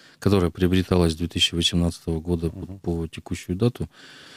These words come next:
Speaker 1: Э, мы его отревизировали, установили, обратились к предпринимателям. Вот, ну, как пример, Театральная площадь, семь конструкций световых, это, э, значит, подарок предприятию городу. Ну и домик Деда Мороза тоже
Speaker 2: Мгм.
Speaker 1: вот установили предприниматели.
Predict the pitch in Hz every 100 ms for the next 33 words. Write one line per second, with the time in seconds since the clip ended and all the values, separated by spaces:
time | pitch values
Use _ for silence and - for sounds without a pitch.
0 | - _ - 87 87 90 92 85 82 82
1 | 90 101 127 123 92 82 - 90 101 104
2 | 85 85 - 95 - - 82 87 85 82
3 | 80 80 80 90 - - - 113 - 95
4 | 95 98 95 87 90 92 95 87 85 107
5 | 113 - 85 _ - - 95 90 87 -
6 | 87 - - 85 - 101 117 - 90 -
7 | 85 - _ - - - _ 82 80 78
8 | 80 78 78 76 76 78 - - - 90
9 | 101 85 - _ _ _ _ _ _ _
10 | - - 85 - 92 95 78 80 85 80
11 | 85 - 117 98 87 98 82 82 80 82
12 | 87 101 101 82 - 101 104 110 - -
13 | 87 87 85 80 82 - 95 107 113 -
14 | 92